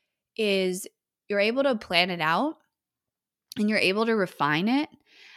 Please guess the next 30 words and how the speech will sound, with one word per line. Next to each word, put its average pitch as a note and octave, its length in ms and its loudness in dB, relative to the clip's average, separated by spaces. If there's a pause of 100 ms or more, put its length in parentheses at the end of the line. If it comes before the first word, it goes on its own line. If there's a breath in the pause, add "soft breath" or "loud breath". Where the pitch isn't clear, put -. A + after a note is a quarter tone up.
And A#3 120 0
you're A#3 180 -2
also B3+ 340 0
able G#3 280 -4
to G#3 100 -4
slow F#3 460 -4
down E3+ 360 -2
a G3 80 -4
little G#3+ 200 -4
bit A#3 240 -4
and F#3 180 -6
make E3+ 300 -4
the G3 80 -2
messaging G3+ 720 -4
and G#3 100 -2
the E3+ 60 -6
copy - 760 -6
and E3+ 280 -4 (480 soft breath)
the G3+ 120 0
actual E3+ 380 2
content F#3 720 -4
and F3+ 140 -8
the, E3+ 200 -6
those F3+ 220 -2
components F3 560 -6
of F3+ 140 -6
your D#3+ 100 -6
marketing G3+ 540 -4 (100)
more F3+ 360 -2
intentional. - 880 -10